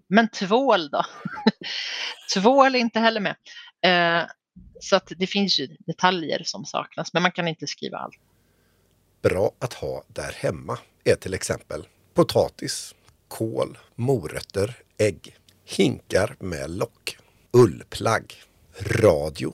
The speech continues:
Speaker 2: som drivs med batteri, solceller eller vev, kontanter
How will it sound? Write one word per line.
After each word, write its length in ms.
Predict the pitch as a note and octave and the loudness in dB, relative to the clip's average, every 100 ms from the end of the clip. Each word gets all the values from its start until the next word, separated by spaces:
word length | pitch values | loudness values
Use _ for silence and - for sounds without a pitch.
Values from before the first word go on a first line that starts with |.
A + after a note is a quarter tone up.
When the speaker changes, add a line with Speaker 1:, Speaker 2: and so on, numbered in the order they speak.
| - | -10
Speaker 2:
som 300 | - - B2 | -6 -2 0
drivs 460 | A2+ F#2 E2+ - - | 0 -2 -4 -6 -6
med 140 | F2 | -6
batteri, 640 | - - G2+ G2+ G2+ C3 - _ _ | -6 -2 -2 -2 -6 -10 -18 _ _
solceller 920 | - - - F#2 C2 - C2 D#2 F2+ - _ E2 | -10 -4 -2 -4 -6 -6 -6 -6 -10 -14 _ -6
eller 200 | F2+ F#2 | -4 -4
vev, 240 | G#2+ - - - _ _ - | -4 -8 -10 -20 _ _ -8
kontanter 800 | - F2+ - F#2+ - - F#2 | -4 -4 0 0 -2 0 0